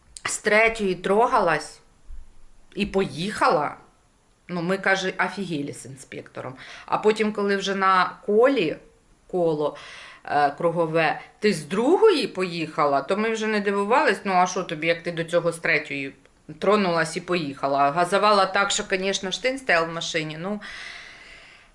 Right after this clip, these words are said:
е, це, конечно, грубі помилки, які ні, жодного разу не робила, от сьогодні на іспиті саме зробила. Але, знаєте, це я прожила, і я вже точно з третьої ніколи не тронусь. Потім ще один момент, це пішохід,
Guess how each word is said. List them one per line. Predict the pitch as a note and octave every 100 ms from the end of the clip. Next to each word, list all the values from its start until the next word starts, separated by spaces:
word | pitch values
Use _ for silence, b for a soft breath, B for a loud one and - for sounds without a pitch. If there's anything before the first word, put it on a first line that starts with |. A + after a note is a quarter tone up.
| -
е, | A3+ A#3
це, | A3 C4
конечно, | B3+ A3+ A3 G#3 A3 G#3+ G3+
грубі | A3+ G3+ A3+ G3+
помилки, | F#3+ G3+ G#3 G#3 D4+
які | G3+ G3
ні, | G3 F3
жодного | G3 F#3+ G3
разу | G3 G3 F#3+
не | F#3
робила, | F#3 F3+ G#3+ A3 E3+
от | E3
сьогодні | F#3 F#3 F3+ F3+
на | F3+
іспиті | F#3 G3+ E3+ E3
саме | E3+ F#3 F3+ D#3+
зробила. | E3 D3+ C#3 C#3 A2+ B B -
Але, | B3+ C#4
знаєте, | F4+ D4 A3
це | C4
я | B3+
прожила, | B3+ B3+ B3+ C4 C#4 C4+
і |
я | A3+
вже | A3+
точно | A3 B3 - G3+
з |
третьої | - A#3 A#3+ G3+
ніколи | F#3+ F3+ G3+ G3+ F#3
не | F3+ F3 F3 E3 E3
тронусь. | D#3+ C#3+ C3+ B2 - B B B B -
Потім | G#3+ A#3 A3+ G#3
ще | G#3 A#3
один | G#3 F#3+ F#3+
момент, | G3 G#3+ C4+ C#4
це | C4+ G#3 G#3
пішохід, | G3 F#3 G3 F#3+ - F3 E3 E3